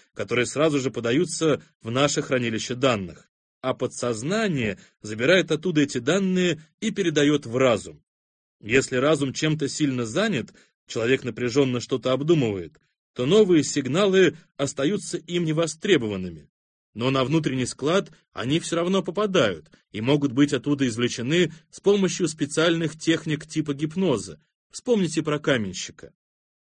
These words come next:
У вас явно бывали ситуации, когда ваша голова была занята обдумыванием чего-то, вы были сосредоточены и не слышали внешних сигналов. К вам могли обращаться другие люди,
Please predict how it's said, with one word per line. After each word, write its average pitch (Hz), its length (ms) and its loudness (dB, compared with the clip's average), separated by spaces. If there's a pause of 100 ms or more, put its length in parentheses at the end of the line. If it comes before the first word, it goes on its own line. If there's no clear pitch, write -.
(140)
У 117 100 -6
вас 165 280 0
явно 170 460 0
бывали 143 340 2
ситуации, 147 840 -2 (240)
когда 110 300 -2
ваша 170 280 2
голова 151 400 2
была 143 240 0
занята 131 460 -2
обдумыванием 143 600 -2
чего-то, 156 600 0 (240)
вы 131 220 2
были 165 260 6
сосредоточены 151 960 0
и 151 200 -2
не 139 140 0
слышали 147 500 0
внешних 123 500 -4
сигналов. 117 720 -4 (320)
К - 80 -14
вам 151 240 4
могли 165 320 0
обращаться 151 640 0
другие 151 420 -4
люди, 120 420 0